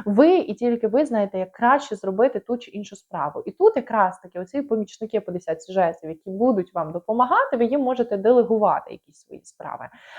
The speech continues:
По, е, карті Мах тут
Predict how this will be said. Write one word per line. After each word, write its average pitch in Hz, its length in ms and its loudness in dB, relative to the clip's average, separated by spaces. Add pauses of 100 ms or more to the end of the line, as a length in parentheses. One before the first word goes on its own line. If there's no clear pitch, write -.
(180)
По, 381 240 8
е, 285 60 4 (720)
карті 262 300 -2
Мах 254 500 -2
тут 233 140 -10